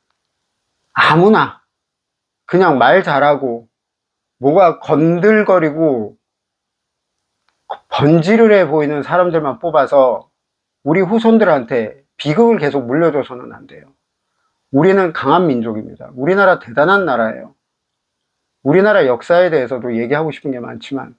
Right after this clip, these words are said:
이 위대한 민족이 그 소수 몇몇에 의해서, 마치 조선 말기 그 소수 몇 명이 나라를 말아먹었듯,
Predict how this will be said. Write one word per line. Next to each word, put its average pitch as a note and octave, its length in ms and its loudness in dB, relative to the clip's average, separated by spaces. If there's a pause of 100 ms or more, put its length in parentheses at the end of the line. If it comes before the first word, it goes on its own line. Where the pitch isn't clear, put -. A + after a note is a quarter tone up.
(840)
이 E3 140 4
위대한 E3 460 2
민족이 A2+ 580 -6 (380)
그 B3 220 0
소수 D4 680 0
몇몇에 D3+ 500 2
의해서, A#2 580 -4
마치 C#3 440 -2 (460)
조선 F#3+ 320 2
말기 D3 340 2
그 F#3 120 -2
소수 D4+ 400 -2
몇 D#3 160 2
명이 D3+ 300 0
나라를 D3+ 440 2
말아먹었듯, C3+ 840 0